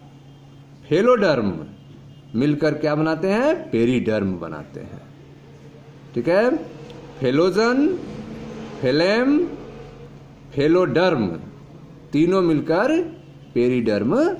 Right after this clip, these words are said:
बनाते हैं। हिंदी में कागजन, काग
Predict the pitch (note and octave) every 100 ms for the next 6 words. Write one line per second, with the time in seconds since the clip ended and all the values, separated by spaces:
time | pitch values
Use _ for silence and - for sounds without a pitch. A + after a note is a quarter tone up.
0 | - G2 F#2+ E2 - E2+ - - - A2
1 | D3+ F#3+ A3 B3 - - - A#2+ E3 G#3+
2 | G3+ F3+ E3+ E3 D3 E3